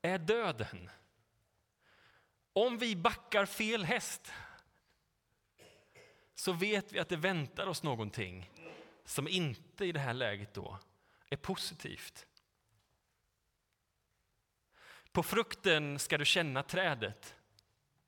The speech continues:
Och det tänker jag är någonting som vi får ta till oss i den här tiden. Att vissa saker har god frukt. Och då kan vi säga det är gott. Andra saker har inte god frukt. Låt oss då säga det ärligt och öppet.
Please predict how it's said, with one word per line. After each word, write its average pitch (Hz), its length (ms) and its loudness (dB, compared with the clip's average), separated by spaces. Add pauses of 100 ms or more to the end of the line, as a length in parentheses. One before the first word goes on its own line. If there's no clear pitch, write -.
(440)
Och - 360 -4
det 226 140 6
tänker 220 400 4
jag 190 100 8
är 190 40 6
någonting 175 500 2
som 185 140 2
vi 190 100 2
får 151 100 0
ta 175 80 0
till 196 360 2
oss 143 200 0
i - 20 -2
den 160 120 0
här 156 80 4
tiden. 139 560 -2 (1500)
Att 165 160 2
vissa 214 280 2
saker 220 440 4
har 202 80 8
god 220 320 0
frukt. - 540 0 (720)
Och 156 80 0
då 196 80 4
kan 220 140 2
vi 220 60 2
säga 208 280 4
det 202 80 2
är 202 100 6
gott. 214 480 -2 (680)
Andra 214 300 8
saker 240 300 6
har 247 420 8
inte 240 220 0
god 196 240 2
frukt. - 540 -2 (500)
Låt 196 240 4
oss 220 120 4
då 302 100 2
säga 233 500 4
det 170 320 4
ärligt 175 420 6
och 180 100 2
öppet. - 580 0